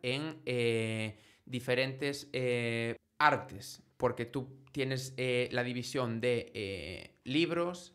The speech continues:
la división de, mm, espectáculos, o sea que puedes ir al cine, puedes atenderte a espectáculos, eh, musicales, eh, y luego también la de juegos. Entonces están divididos,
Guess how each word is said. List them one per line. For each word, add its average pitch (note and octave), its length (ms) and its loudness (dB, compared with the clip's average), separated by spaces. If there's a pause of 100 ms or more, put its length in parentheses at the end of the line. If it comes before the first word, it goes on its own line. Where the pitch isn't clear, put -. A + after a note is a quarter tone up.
(160)
la A2+ 100 -2
división A#2 500 -4
de, A2+ 640 0
mm, A2 260 -4 (340)
espectáculos, D#3 1000 0 (140)
o - 40 -14
sea A2+ 280 -2
que - 80 -8
puedes A#2 400 -2
ir A2 320 -4
al - 180 -12
cine, B2+ 600 -2
puedes A2+ 400 -6
atenderte A2+ 600 -6
a G#2+ 520 -2
espectáculos, A2 1300 -4
eh, G#2+ 200 -4
musicales, B2+ 880 -2 (500)
eh, A#2 720 4 (120)
y D3 100 2
luego C#3+ 640 2
también B2 460 -4
la A2+ 120 -4
de G2+ 80 -6
juegos. A2+ 640 0
Entonces A#2+ 340 -4
están B2 260 -4
divididos, B2+ 580 -4